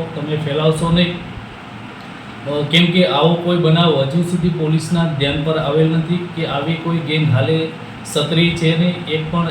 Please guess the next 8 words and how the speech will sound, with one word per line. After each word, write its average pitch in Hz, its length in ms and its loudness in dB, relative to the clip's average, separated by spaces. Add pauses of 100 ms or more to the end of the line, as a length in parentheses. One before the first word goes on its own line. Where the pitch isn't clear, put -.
એવો 156 160 2
કોઈ 160 220 -2
બનાવ 151 280 -2
નોંધાયેલ 147 560 0
છે 156 220 0
નહીં. 170 180 2 (580)
ભવિષ્યમાં, 185 720 6 (640)
અ, 143 40 -6